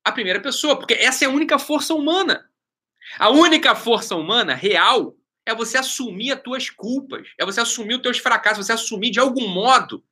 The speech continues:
o volante. E aqui tá o ponto, aqui que, olha só, aqui que é a divisão, aqui que é o divisor de águas. Esse é o mergulho profundo que a gente precisa fazer.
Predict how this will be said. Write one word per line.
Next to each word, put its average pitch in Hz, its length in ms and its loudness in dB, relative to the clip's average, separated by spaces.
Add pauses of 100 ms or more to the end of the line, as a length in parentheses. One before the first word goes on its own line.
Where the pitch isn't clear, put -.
(1040)
o 202 120 -2
volante. 254 760 2 (1040)
E 196 80 2
aqui 247 300 0
tá 285 160 0
o 185 160 0
ponto, 220 260 -4
aqui 208 300 -2
que, 277 100 -8
olha 208 120 -2
só, - 100 -6
aqui 254 400 -6
que 226 160 -2
é 226 40 2
a 220 40 0
divisão, 185 500 -4
aqui - 180 -6
que - 80 -6
é 240 40 -4
o - 20 -6
divisor 202 380 -4
de 160 140 -6
águas. 110 440 -4 (460)
Esse 240 240 2
é 262 40 4
o 240 40 0
mergulho 208 340 -4
profundo 180 340 -6
que 175 80 -8
a - 20 -6
gente 170 140 -12
precisa - 240 -8
fazer. 120 480 -4